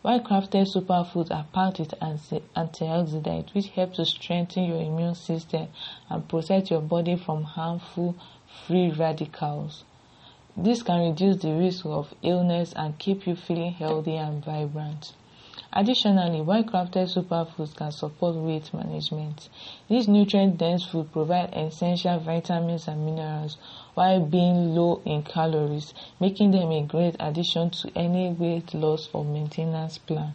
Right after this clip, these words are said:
Another benefit is increased energy and vitality. Well-crafted superfoods are rich in natural enzymes, which aid in digestion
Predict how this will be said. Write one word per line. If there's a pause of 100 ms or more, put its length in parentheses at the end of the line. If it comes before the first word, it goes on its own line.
(720)
Another
benefit
is
increased
energy
and
vitality. (520)
Well-crafted
superfoods
are
rich
in
natural (100)
enzymes,
which
aid
in
digestion